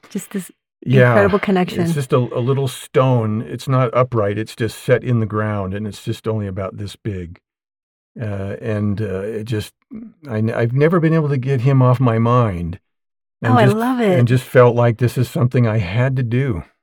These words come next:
Speaker 1: So in order to tell the story, what was, what was your research like?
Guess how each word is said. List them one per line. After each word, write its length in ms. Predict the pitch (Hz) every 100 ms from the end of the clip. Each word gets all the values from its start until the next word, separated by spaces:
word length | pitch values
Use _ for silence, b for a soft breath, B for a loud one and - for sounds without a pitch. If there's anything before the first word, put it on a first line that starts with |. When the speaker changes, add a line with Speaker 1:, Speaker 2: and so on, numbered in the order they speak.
| _ _ _ _ - _ _
Speaker 1:
So 300 | - - 247
in 200 | 240 247
order 280 | 247 240 240
to 120 | 226
tell 200 | 220 240
the 80 | 220
story, 600 | 202 - 208 202 196 196 196 _ -
what 240 | 196 196
was, 220 | 185 190
what 240 | 185 202 175
was 120 | 180
your 100 | 175
research 360 | 165 - -
like? 400 | 170 - - -